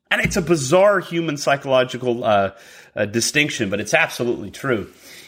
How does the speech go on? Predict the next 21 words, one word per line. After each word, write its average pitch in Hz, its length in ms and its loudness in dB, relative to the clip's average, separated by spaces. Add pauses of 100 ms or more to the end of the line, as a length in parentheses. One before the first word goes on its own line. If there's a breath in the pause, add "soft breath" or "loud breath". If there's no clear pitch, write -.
And 139 120 -4
so 151 260 2
what 143 300 0
you 277 120 -4
run 196 180 2
into 135 520 2
when 127 600 -2
the 123 320 -4
tenant - 420 -4
is 120 140 -6
not 131 320 2
actually 139 460 0
using 139 260 0
their 123 180 0
own 139 200 2
hard-earned 135 640 0
money 131 240 0
to 135 120 -14
pay 131 160 0
the 123 80 4
rent, 113 260 0